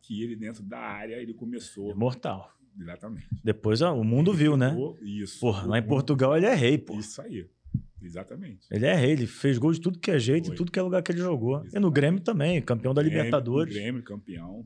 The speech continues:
Speaker 2: Porra, o Arce só fazia aquele, aquele arco, a bola
Speaker 1: Isso.
Speaker 2: caía certinho nele.
Speaker 1: Isso aí. Cara, ele, ele foi, ele, e ele aca-, ele acabou surpreendendo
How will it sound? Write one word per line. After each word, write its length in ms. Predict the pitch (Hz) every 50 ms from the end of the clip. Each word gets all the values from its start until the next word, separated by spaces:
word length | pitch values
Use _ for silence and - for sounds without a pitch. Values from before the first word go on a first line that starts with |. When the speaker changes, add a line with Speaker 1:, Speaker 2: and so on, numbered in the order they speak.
| - - -
Speaker 2:
Porra, 500 | - 359 370 220 131 117 113 110 - _ _
o 140 | - 123 131
Arce 300 | 151 175 170 - - -
só 180 | - 196 202 -
fazia 300 | - - 151 139 170 190
aquele, 360 | 160 - 185 175 156 131 123
aquele 300 | 123 - 151 147 135 123
arco, 300 | 123 151 160 165 - 160
a 20 |
bola 140 | 143 151 160
Speaker 1:
Isso. 80 | 151 -
Speaker 2:
caía 180 | 151 147 143
certinho 480 | 139 - 196 196 180 165 - - 180 160
nele. 320 | 131 131 143 143 127 104
Speaker 1:
Isso 180 | 90 - - -
aí. 220 | 87 - - 78 - _
Cara, 300 | - 98 107 107 90 90
ele, 160 | 92 110 151
ele 420 | 175 170 123 101 90 101 139 214 285
foi, 280 | - _ - 117 127 135
ele, 220 | 101 104 160 226 - - - _ _ _ _ _ -
e 80 | 262 359
ele 100 | 349 330
aca-, 240 | - 330 277 220 -
ele 240 | 151 165 180 208 214
acabou 420 | 196 196 226 190 156 160 180 202
surpreendendo 1000 | 196 - - 226 214 214 - - 196 190 190 180 165 147 156 175 180 170 196 208